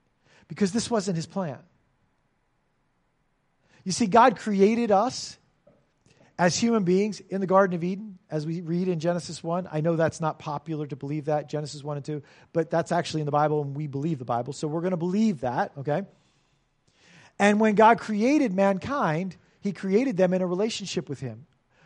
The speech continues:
a relation of trust and dependence, a relationship where life would not come to an end. He even made a tree called the tree of life that if you ate of it, you live forever. Pretty cool stuff. But mankind said, "No thank you to God's plan." and went and did exactly what God said not to do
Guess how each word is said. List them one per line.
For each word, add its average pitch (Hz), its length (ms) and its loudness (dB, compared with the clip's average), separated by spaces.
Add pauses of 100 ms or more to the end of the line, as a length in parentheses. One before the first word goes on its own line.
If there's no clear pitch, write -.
a 156 40 -8
relation 170 340 0
of 151 100 -6
trust - 460 -4
and 156 80 -6
dependence, 160 560 -6 (320)
a 156 40 0
relationship 202 600 2
where 175 140 2
life 196 280 2
would 202 160 -4
not 190 220 0
come 190 220 -6
to 185 160 -4
an 185 80 -4
end. 190 200 -2 (200)
He 220 160 0
even 214 180 0
made 202 220 4
a 190 80 2
tree 233 320 -4
called 185 180 0
the 165 80 -6
tree 208 220 -4
of 170 100 -4
life 202 220 2
that 175 120 -4
if 156 120 -8
you 175 180 -8
ate 190 200 0
of 175 100 -2
it, 190 80 -4
you 170 160 -8
live 175 200 -2
forever. 180 480 -4 (360)
Pretty 202 180 -14
cool 202 160 -6
stuff. - 340 -8 (1120)
But 180 140 -2
mankind 202 720 0
said, 170 340 2
"No 185 160 0
thank 208 380 -4
you 190 80 -6
to - 140 -6
God's 170 340 -2
plan." 147 420 -10 (1400)
and 170 180 -2
went 196 220 2
and 160 160 -4
did 190 200 4
exactly 185 480 2
what 185 120 -2
God 180 200 2
said 175 200 -6
not 196 240 -6
to 165 80 -6
do 117 220 -12